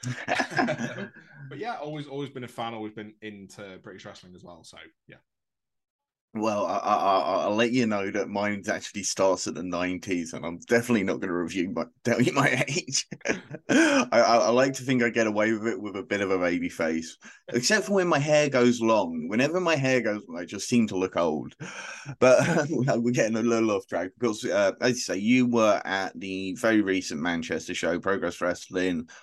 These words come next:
Speaker 2: part of their Deadly Viper tour. Uh, go, yeah, let us know what happened, uh, what your thoughts. There's definitely a couple of questions and things I'd like to talk about. I'm sure you know which ones.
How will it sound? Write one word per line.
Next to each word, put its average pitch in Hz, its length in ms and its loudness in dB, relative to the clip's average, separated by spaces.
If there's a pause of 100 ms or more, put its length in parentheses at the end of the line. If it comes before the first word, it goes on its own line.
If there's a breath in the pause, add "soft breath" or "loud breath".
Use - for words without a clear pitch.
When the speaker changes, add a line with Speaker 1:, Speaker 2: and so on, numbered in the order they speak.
Speaker 2:
part 107 220 2 (140)
of - 40 -20
their 82 240 0
Deadly 80 520 -4
Viper 82 500 -4
tour. 90 540 -2 (580 loud breath)
Uh, 104 680 4 (720)
go, 117 280 2
yeah, 107 480 -2 (100)
let 120 160 2
us - 120 -4
know 113 300 2 (180)
what 120 220 2
happened, 151 600 -2
uh, 123 100 2
what 120 220 -2
your 120 100 0
thoughts. 135 540 0
There's 113 180 -6
definitely 135 360 0
a 117 60 2
couple 151 280 0
of 123 60 -4
questions 135 460 -2
and 117 120 -6
things 127 240 -2
I'd 117 80 0
like 117 320 0
to - 100 -12
talk 123 240 2
about. 156 380 -2
I'm 107 180 -4
sure 120 200 -2
you 110 180 0
know 107 160 2
which - 260 -2
ones. 143 340 -2